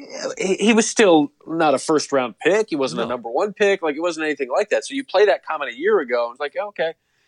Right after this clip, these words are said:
Speaker 1: You play it now, and you go, "Oh, like, we really missed out on this guy." If Joe Burrow goes to Nebraska, he's not winning a Heisman Trophy, okay?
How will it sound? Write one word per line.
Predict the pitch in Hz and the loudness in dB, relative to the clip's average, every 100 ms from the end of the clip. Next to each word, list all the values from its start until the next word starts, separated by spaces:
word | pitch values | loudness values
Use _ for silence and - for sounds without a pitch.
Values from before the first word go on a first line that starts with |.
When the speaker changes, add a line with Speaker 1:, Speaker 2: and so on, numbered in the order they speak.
| _ _ _ | _ _ _
Speaker 1:
You | 247 | -6
play | - - 202 | -2 4 4
it | 139 | 4
now, | 123 147 190 196 139 113 | 0 0 0 0 0 -4
and | 110 | -8
you | 104 | -10
go, | 101 101 | -10 -6
"Oh, | 147 160 139 101 82 _ - | -2 -2 -4 -8 -16 _ -14
like, | 90 85 - 101 | -12 -12 -16 -18
we | 110 139 | -4 0
really | 143 131 117 | 4 4 2
missed | 110 110 156 | -2 -2 2
out | 175 | 2
on | 135 | 2
this | 101 - | -4 -12
guy." | - - _ - - - _ _ | -12 -12 _ -20 -20 -20 _ _
If | 139 117 | -2 -2
Joe | - 143 208 | 0 2 2
Burrow | 208 180 151 | 2 2 2
goes | 135 131 131 - | 0 -2 -2 -6
to | 127 | -8
Nebraska, | 120 104 92 90 - 87 76 - _ _ | -6 -4 -4 -6 -8 -8 -8 -12 _ _
he's | 107 98 | -6 -2
not | 107 131 | 0 2
winning | 139 147 147 | 2 2 2
a | |
Heisman | 131 123 123 135 | 2 0 2 -4
Trophy, | 127 - 117 - - _ - | -6 -10 -12 -14 -18 _ -20
okay? | - 117 113 | -2 2 2